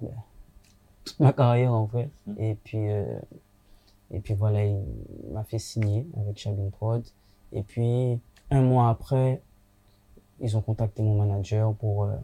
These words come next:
Speaker 1: pour, euh, me faire signer en, en assurance.
Speaker 2: D'accord. Et du coup, ce, ce, ce nouveau contrat,
Speaker 1: Mhm.
Speaker 2: euh, ce qui concerne un album, c'est comment,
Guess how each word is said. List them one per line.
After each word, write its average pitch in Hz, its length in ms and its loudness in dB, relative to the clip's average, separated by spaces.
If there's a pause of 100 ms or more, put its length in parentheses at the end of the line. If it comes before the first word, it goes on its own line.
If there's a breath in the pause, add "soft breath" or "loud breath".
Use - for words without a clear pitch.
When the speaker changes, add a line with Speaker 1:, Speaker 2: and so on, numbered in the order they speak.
(1200 soft breath)
Speaker 1:
pour, 139 260 -2
euh, 107 220 0 (280)
me 110 100 0
faire 107 220 -2
signer 107 420 0
en, 104 300 -4
en 104 80 2
assurance. 98 220 0
Speaker 2:
D'accord. 92 220 -4 (640 soft breath)
Et 98 60 2
du 95 160 0
coup, 127 180 0
ce, 101 480 4
ce, 90 540 -2
ce - 160 -4
nouveau 98 320 0
contrat, 117 460 -2 (200)
Speaker 1:
Mhm. 127 320 0
Speaker 2:
euh, 90 500 -4 (440)
ce - 160 -10
qui 101 180 -2
concerne 95 640 -2 (100)
un 92 140 -4
album, 117 600 2
c'est 95 380 -2
comment, 104 220 0